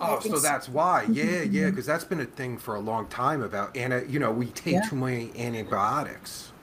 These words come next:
Speaker 2: you know?
Speaker 1: Yeah. And I
Speaker 3: Yeah, you're immune to it, so it doesn't work anymore.
Speaker 1: I think some of them have a shot as
Speaker 3: Mm-hmm.
Speaker 1: well, but I'm not sure if that's just, like, a stronger antibiotic that is a shot form,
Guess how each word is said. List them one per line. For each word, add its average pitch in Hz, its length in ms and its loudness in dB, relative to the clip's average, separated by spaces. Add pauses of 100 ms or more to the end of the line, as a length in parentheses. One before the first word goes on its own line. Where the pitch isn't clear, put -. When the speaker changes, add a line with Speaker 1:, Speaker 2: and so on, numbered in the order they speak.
Speaker 2:
you 95 80 -8
know? 101 320 -2 (260)
Speaker 1:
Yeah. 208 500 4 (100)
And 262 160 6
I 285 80 8
Speaker 3:
Yeah, 220 180 4
you're 190 260 6
immune 214 280 4
to - 140 -2 (260)
it, - 80 -10
so 185 180 2
it 175 40 6
doesn't 185 220 4
work 196 160 -2
anymore. 160 440 -4 (120)
Speaker 1:
I 262 100 2
think 349 260 2
some 277 320 4
of 294 100 0
them 320 180 0
have 277 280 -2
a 233 200 6
shot - 520 2 (160)
as 269 140 2
Speaker 3:
Mm-hmm. 247 60 0
Speaker 1:
well, 196 180 4
but 196 160 -2
I'm 202 120 4
not 214 200 2
sure 202 200 2
if 196 140 -6
that's - 260 0
just, 185 220 0
like, 175 320 -2
a 190 80 2
stronger 170 680 2 (100)
antibiotic - 1160 -2
that - 160 -2 (540)
is 165 180 0
a 180 80 0
shot - 500 2
form, 214 680 0